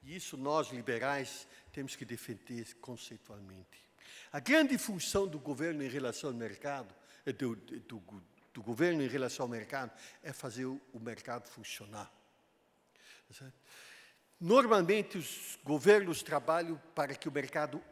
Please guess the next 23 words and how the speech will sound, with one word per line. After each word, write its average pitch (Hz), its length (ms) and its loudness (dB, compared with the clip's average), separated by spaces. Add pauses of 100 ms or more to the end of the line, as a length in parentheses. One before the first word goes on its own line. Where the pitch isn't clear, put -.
não 170 220 2
funcione. - 560 -12 (1400)
A - 80 -20
própria 139 580 -4 (720)
demora, 117 540 0
vamos 110 180 -8
dizer, 107 140 -12
para 110 140 -10
abrir 113 200 -10
uma 110 160 -6
nova 113 300 -6
empresa 117 440 -10
já 110 140 -10
é 120 60 -8
um 117 160 -12
estímulo 123 500 -18
para 110 240 -12
que - 120 -14
haja 117 260 -8
menos 123 440 -8 (300)
fornecedores, 113 880 -6
menos 113 340 -6
competição. - 800 -10